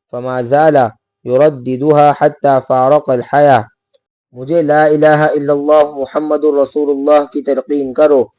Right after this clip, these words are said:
اس کے بعد وہ برابر کلمہ طیبہ کو دہراتے رہے اور اسی حالت میں انتقال کر گئے۔ انا للہ و انا الیہ راجعون۔ حضرت ابو دردہ رضی اللہ تعالی عنہ سے متعلق ایک صحابی کا خواب۔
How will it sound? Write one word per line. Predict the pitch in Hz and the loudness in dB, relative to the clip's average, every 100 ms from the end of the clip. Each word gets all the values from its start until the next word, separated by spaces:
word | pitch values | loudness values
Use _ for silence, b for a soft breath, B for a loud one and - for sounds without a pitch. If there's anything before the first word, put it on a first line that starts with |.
| b _ | b _
اس | 127 - | -16 -6
کے | 139 | -4
بعد | 131 151 151 | 0 2 2
وہ | 160 | 0
برابر | 147 143 143 160 165 | 2 2 2 2 0
کلمہ | 151 143 147 139 | 0 -2 -4 -2
طیبہ | 139 131 135 143 | -4 -4 -2 -2
کو | 139 143 | 0 0
دہراتے | 131 123 123 117 151 | 0 0 -2 0 2
رہے | 151 135 113 b b _ | 2 2 0 b b _
اور | 127 | -10
اسی | 127 147 143 | -10 -6 -4
حالت | 131 139 156 | -2 0 -2
میں | 156 147 | -4 -6
انتقال | 131 120 - 127 120 | -6 -6 -4 -4 -2
کر | 143 143 | -2 0
گئے۔ | 127 107 _ _ _ _ _ | 0 -4 _ _ _ _ _
انا | - 151 160 156 156 | -18 -12 -6 -2 -2
للہ | 147 139 143 143 139 139 | -2 -2 0 0 0 0
و | |
انا | 127 139 147 147 | 0 -2 -6 -4
الیہ | 147 135 135 139 131 | -4 -2 -2 -2 -2
راجعون۔ | 120 120 113 113 120 117 104 _ _ _ _ _ - | -2 -2 -2 -2 -2 -6 -10 _ _ _ _ _ -12
حضرت | 120 139 | -6 -4
ابو | 131 | -2
دردہ | 127 131 160 | -2 0 0
رضی | 170 156 156 | 0 2 0
اللہ | 147 151 151 | 2 2 2
تعالی | 143 139 139 | 2 0 0
عنہ | 139 135 135 135 | 0 -2 -6 -4
سے | 139 | -6
متعلق | 123 123 123 127 151 | -4 -4 -2 -2 -2
ایک | 147 135 | -4 -6
صحابی | - 123 127 139 | -6 -2 -2 -2
کا | 143 131 | -2 -2
خواب۔ | 120 120 | 0 2